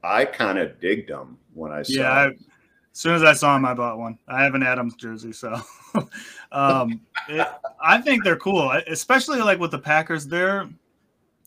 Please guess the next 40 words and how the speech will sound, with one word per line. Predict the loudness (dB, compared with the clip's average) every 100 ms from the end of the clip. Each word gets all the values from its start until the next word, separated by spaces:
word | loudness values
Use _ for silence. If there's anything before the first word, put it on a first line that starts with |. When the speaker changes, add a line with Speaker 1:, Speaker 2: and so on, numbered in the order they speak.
| -20 _ -10
Speaker 2:
I |
feel | -2 0 2
like, | 2 0 _ _ _ -16
you | -6
know, | -2 -2
when | -2
they | -4 -4
did, | -6 -4
like, | -6 -6
the |
Color | -6 -2 -2
Rush | -2 -4 -4
games | -8 -6 -6 -8
and | -8
all | -8
that | -8 -10
stuff. | -10 -10 -10 _ _ _ _ _
Speaker 1:
Yeah. | -6 -4 -6 -12 -20 _ _ -10
Speaker 2:
And | -8
the |
Packers | 0 4 4 2 -4 -8 -14 -18
just | -12 -10 -4
wore | -2
all | -2 -2
white, | -6 -10 _ _
and | -10
it | -8
was | -8
just | -10 -6
like, | -4 -4 -8 -14 _ _ _ _ _ _ _ _ _ _ _ _
for | -4
once, | 0 2 0 -2
it | -6
felt | 0 2
like | 2 -2
we | -4
finally | -2 -2 -2
had | -4 -8
a |
different | -10 -8 -8 -8 -10